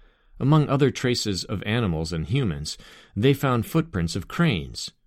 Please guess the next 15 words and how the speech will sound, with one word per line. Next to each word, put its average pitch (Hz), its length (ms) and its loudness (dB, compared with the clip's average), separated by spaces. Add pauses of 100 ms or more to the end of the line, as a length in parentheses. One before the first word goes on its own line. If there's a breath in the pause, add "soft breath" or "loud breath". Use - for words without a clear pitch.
(220)
birds 92 540 2
that 98 160 -2
went 101 200 -2
extinct 98 580 -2
in 92 140 -2
Britain 92 380 -4
in 104 120 -2
the 92 60 -2
seventeenth 87 560 -4
century. 85 580 -6 (720 soft breath)
Based 151 300 2
on 107 160 2
that, 90 340 -4 (360 soft breath)
they 123 260 4
assessed 123 640 -2